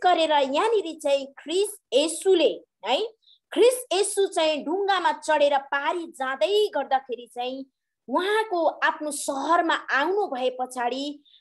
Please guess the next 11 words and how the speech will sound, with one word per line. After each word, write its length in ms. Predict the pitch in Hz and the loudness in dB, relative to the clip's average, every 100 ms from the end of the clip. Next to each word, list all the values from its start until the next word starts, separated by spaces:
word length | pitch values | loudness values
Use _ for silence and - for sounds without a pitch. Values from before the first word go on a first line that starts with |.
| - | -6
मानिसहरूले 840 | 262 311 349 466 440 359 311 277 | 0 2 4 2 2 -2 0 0
चाहिँ 220 | 269 254 | 2 0
खाटमा 520 | 254 - 254 285 285 254 | -4 -6 -4 -2 0 -2
पसिरहेको 800 | - 269 - 339 311 277 233 226 | 0 -4 -4 -8 0 2 2 0
एकजना 520 | - 254 208 247 220 - | 0 -2 0 -2 -2 -2
पक्षघाती 760 | 262 262 - 285 262 196 - 220 | -4 -4 -4 -4 -4 -8 -8 0
रोगीलाई 580 | 214 240 214 214 185 | 4 4 4 0 0
चाहिँ, 260 | 185 254 392 571 _ _ _ _ _ _ _ _ _ _ _ _ _ | 0 0 0 -4 _ _ _ _ _ _ _ _ _ _ _ _ _
आज 180 | 254 254 | -2 2
मानिसलाई 680 | 247 247 294 440 494 392 320 | 2 4 2 2 2 2 0
चाहिँ 280 | 294 269 | 0 -4